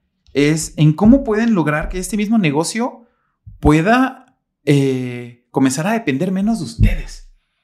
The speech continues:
¿no? Yo, yo recuerdo que en, en algunos, eh,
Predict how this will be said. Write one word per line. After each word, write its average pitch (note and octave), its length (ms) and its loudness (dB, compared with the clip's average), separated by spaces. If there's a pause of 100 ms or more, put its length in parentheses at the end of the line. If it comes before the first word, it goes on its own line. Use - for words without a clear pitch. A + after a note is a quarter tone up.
(160)
¿no? D3 300 2 (220)
Yo, C#3 120 2
yo E3 180 -2
recuerdo A#3 360 -4
que C#3+ 440 -2
en, C3+ 140 -4
en C3+ 140 -4
algunos, E3 760 -4
eh, A2 520 -6